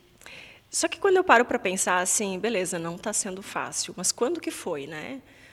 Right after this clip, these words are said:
Quando eu assumi a carreira no banco, quando eu decidi assumir, por exemplo, o concurso, eu não sabia nada de banco, nada. E, e realmente, nos sete anos em que eu estive lá, eu tive uma carreira incrível.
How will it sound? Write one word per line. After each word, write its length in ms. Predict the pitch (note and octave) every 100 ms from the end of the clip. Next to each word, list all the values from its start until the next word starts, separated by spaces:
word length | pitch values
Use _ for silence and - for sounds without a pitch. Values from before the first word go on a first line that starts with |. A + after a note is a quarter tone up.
| - -
Quando 400 | G#3+ C#4 E4+ C4+
eu 140 | A3+
assumi 440 | G#3 - G#3 G3 C4+
a 40 |
carreira 380 | A#3 G3+ F#3 F3
no 100 | E3
banco, 380 | F3 G#3 C#4 -
quando 220 | E3+ E3
eu 100 | F3
decidi 400 | F#3+ F3 - F3+
assumir, 440 | E3+ F3 D#3+ E3+
por 180 | - E3+
exemplo, 380 | D#3+ E3 D#3+ D#3+
o 40 |
concurso, 720 | - D3+ - A3+ C#4 - - E3+ - - - - _
eu 60 | G3
não 60 | C4
sabia 320 | G4+ A4 A4
nada 300 | C4+ A#3+ B3
de 80 | A3+
banco, 480 | G#3+ D#3 F#3 - - - _ _
nada. 440 | F3+ F3+ F#3 F3+ E3 - - _ _ _ - - - - - - - _
E, 500 | E3+ E3 D#3 D#3+ D#3 -
e 100 | F3+
realmente, 540 | G3 B3 G4 D4+ -
nos 120 | F#3
sete 280 | - G3 -
anos 200 | F#3 G#3
em 60 | G3+
que 80 | F#3
eu 20 |
estive 240 | - F3+
lá, 120 | E3+
eu 60 | G3
tive 220 | - G#3
uma 100 | G#3
carreira 240 | G#3+ A3+ G#3+
incrível. 460 | B3 B3 F#3+ D3+